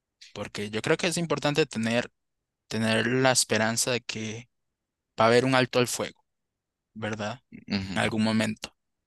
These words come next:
Speaker 1: Este, y, y pienso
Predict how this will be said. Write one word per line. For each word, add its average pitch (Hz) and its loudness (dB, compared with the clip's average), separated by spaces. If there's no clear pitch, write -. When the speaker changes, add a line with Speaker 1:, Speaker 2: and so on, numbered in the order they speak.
Speaker 1:
Este, 107 0
y, 113 0
y 123 -2
pienso 127 6